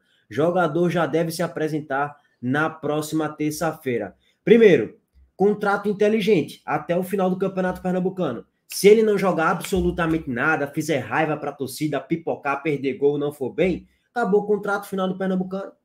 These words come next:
Fechou, morreu o boi. Ele sai, tudo certo. Aí continua com o Dagson e tal, que, meu Deus do céu,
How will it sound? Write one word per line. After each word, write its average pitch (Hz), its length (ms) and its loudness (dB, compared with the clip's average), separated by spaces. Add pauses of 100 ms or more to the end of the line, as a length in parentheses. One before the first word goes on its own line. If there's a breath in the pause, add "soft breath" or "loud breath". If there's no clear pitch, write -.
(360)
Fechou, 226 600 4
morreu 190 320 4
o 208 60 6
boi. 165 400 0 (160 loud breath)
Ele 170 240 0
sai, 214 400 -4 (240)
tudo 226 180 -6
certo. 185 500 -2 (140 soft breath)
Aí 156 160 -2
continua 202 380 -2
com 190 100 -4
o 160 80 0
Dagson 143 480 2
e 135 60 -2
tal, 147 200 -2
que, 151 140 -2
meu 156 180 2
Deus 135 200 -2
do 135 80 -6
céu, 101 260 -12